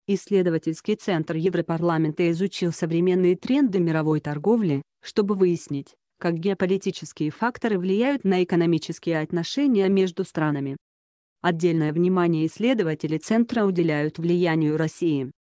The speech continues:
В частности, речь идет о том,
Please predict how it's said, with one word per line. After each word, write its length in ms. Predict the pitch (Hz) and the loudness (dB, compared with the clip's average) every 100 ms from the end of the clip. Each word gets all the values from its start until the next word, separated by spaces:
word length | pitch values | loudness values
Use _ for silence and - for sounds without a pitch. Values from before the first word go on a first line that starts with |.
| _ _ _ _ _ | _ _ _ _ _
В 80 | - | -4
частности, 720 | 214 208 214 165 - 147 135 _ - | -2 0 0 -2 -2 -6 -6 _ -2
речь 300 | 208 - 208 | -2 -2 -2
идет 260 | 208 202 | -2 -2
о 60 | 170 | -2
том, 360 | 202 160 143 | 0 0 0